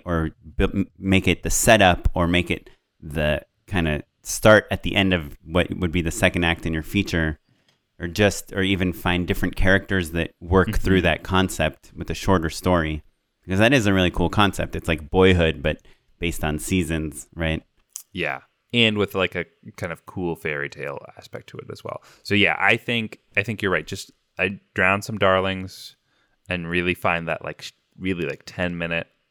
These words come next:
Speaker 2: kick-ass short, but then also be ready with the fully realized script so that when it becomes that Vimeo staff pick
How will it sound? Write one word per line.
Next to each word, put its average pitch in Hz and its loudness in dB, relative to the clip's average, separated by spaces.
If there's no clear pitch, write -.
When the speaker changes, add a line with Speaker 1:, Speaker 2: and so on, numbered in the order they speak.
Speaker 2:
kick-ass 85 -2
short, 87 -8
but 120 0
then 143 4
also 127 0
be 117 -4
ready 110 2
with 92 -2
the 98 -6
fully 92 -4
realized 80 -6
script - -10
so 90 -8
that 80 -8
when 85 -6
it 87 -4
becomes 87 -10
that 82 -4
Vimeo 82 -8
staff 95 -4
pick - -12